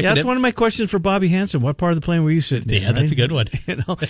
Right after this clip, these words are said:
Speaker 2: I, I just remember, Trent, the, um, the, the rumors was that,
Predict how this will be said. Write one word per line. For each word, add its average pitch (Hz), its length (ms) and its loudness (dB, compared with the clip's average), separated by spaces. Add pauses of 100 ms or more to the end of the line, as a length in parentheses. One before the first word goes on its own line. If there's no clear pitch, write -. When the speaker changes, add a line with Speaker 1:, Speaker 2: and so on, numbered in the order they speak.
(180)
Speaker 2:
I, 269 320 4
I 349 40 2
just 392 260 -2
remember, 269 340 0
Trent, 247 300 0
the, 220 320 2
um, 180 540 2
the, 190 220 -2 (220)
the 202 140 0
rumors 254 560 2
was 196 340 -2
that, 208 220 -6